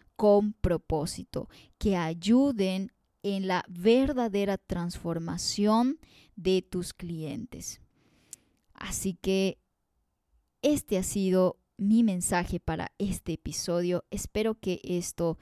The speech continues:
te haya servido, haya resonado en ti. Sabes que puedes encontrarme en mis redes como Marian Gamboa, tanto en Instagram como en Facebook, y estaré encantada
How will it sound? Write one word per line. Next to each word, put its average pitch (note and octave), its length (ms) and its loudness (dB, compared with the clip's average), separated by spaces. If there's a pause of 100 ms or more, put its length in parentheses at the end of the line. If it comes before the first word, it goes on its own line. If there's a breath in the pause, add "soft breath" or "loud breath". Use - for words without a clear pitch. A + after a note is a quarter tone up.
(380 loud breath)
te F3 80 2
haya E3 260 -2
servido, F#3 800 -2
haya C#4+ 320 -2
resonado E3+ 600 -2
en E3 240 -6
ti. A#3+ 340 0 (300 loud breath)
Sabes F3+ 420 0
que F3+ 100 -8
puedes E3+ 380 -4
encontrarme E3+ 840 -6
en E3 160 -6
mis F3 200 -8
redes G3 440 0
como E3+ 280 -8
Marian E3+ 400 -6
Gamboa, G3+ 720 2 (120)
tanto E3 300 -6
en F#3+ 100 -2
Instagram F#3 680 -4
como E3+ 240 -6
en D3+ 80 -6
Facebook, A#3+ 680 0 (400 loud breath)
y - 140 -4
estaré F3 480 0
encantada F#3 1120 -4